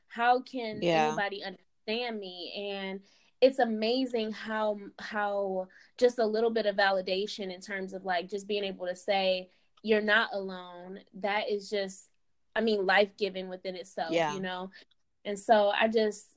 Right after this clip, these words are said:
Speaker 1: as you were talking, I was just like, "Man, that's why, that's why I do what I do,
Speaker 2: Well, thank you
Speaker 1: man."
Speaker 2: for
Speaker 1: That's
Speaker 2: doing what you do.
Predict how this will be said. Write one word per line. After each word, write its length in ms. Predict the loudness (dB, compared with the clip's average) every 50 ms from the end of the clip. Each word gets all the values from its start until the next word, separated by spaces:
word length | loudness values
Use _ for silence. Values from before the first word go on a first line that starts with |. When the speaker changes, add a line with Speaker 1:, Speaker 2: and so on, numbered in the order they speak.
| _ _ _
Speaker 1:
as 220 | 0 0 0 0 -2
you 80 | -4
were 100 | -4 -4
talking, 420 | -4 -2 -2 -2 -2 -4 -6 -6 -6
I 80 | -6
was 100 | -6 -8
just 180 | -8 -10 -10 -10
like, 220 | -10 -10 -12 -12
"Man, 540 | -10 -8 -4 -4 -2 -2 -2 -6 -6 -8 -4
that's 280 | -2 -2 -2 -4 -2 0
why, 340 | 0 2 2 2 0 -2 -2 -6
that's 180 | -8 -8 -6
why 180 | -6 -4 -4 -2
I 20 | 0
do 100 | 2 4
what 140 | 6 6 6
I 140 | 6 4 2
do, 100 | 4 4
Speaker 2:
Well, 200 | 4 4 4 4
thank 300 | 2 2 2 0 -4 -6
you 120 | -6 -8
Speaker 1:
man." 20 | -6
Speaker 2:
for 160 | -6 -6 -4
Speaker 1:
That's 100 | 0 0 -2
Speaker 2:
doing 240 | -2 -2 -4 -4 -4
what 260 | -6 -6 -6 -12 -16
you 140 | -16 -16 -16
do. 100 | -16 -18